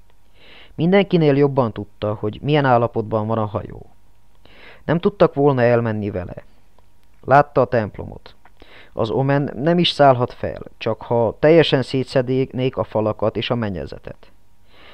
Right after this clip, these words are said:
Felépítették a hajó köré ezt a menedéket.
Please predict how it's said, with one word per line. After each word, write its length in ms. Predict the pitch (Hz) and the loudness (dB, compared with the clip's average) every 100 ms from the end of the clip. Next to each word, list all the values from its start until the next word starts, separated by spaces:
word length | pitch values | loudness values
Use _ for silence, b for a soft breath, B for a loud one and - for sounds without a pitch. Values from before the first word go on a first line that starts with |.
| B B | B B
Felépítették 720 | - 175 180 180 160 - 131 | 2 4 4 4 2 2 0
a 60 | 120 | 0
hajó 280 | 123 127 127 | 2 0 0
köré 300 | 131 117 101 | 0 -2 -2
ezt 200 | 104 - | -4 -8
a 40 | |
menedéket. 800 | 101 87 78 65 - - - | -8 -8 -8 -10 -14 -16 -18